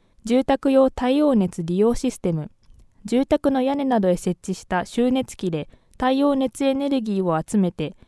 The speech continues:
給油、冷暖房に利用するシステム。太陽熱温水器など。一万円。家庭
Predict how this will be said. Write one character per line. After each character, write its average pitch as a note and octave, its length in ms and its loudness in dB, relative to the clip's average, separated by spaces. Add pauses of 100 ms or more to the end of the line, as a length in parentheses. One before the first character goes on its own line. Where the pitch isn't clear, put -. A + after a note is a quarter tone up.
(240)
給 C4+ 180 2
油、 B3 220 0 (300)
冷 B3 200 4
暖 C#4+ 240 2
房 F#3+ 200 4
に F3 120 0
利 F3+ 120 -2
用 F#3+ 160 2
す G#3+ 160 -4
る G#3 80 2
シ A3 180 -8
ス - 60 -14
テ F3+ 140 -2
ム。 D#3+ 160 -2 (580)
太 C4 200 -2
陽 C#4+ 260 2
熱 A3 380 0
温 C4+ 160 0
水 B3+ 220 -2
器 F#3 140 -4
な E3 120 -4
ど。 D3+ 160 -10 (680)
一 A3+ 180 -4
万 B3 240 2
円。 G3+ 180 0 (640)
家 - 180 -4
庭 C#4 160 4